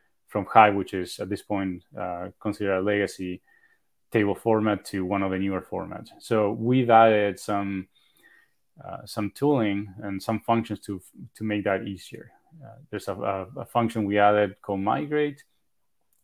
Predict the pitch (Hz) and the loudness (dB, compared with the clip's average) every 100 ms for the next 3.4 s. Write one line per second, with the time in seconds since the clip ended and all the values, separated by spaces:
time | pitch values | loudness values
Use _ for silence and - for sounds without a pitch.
0 | - 110 - - 110 110 113 117 - 101 | -4 -2 -2 0 2 2 0 -4 -4 -4
1 | 98 95 _ _ _ _ _ _ _ 110 | -4 -6 _ _ _ _ _ _ _ 4
2 | 143 143 123 127 - 110 101 98 98 - | 6 8 4 0 -2 -2 -2 -4 -8 -18
3 | 98 104 98 95 | -8 -4 -2 -4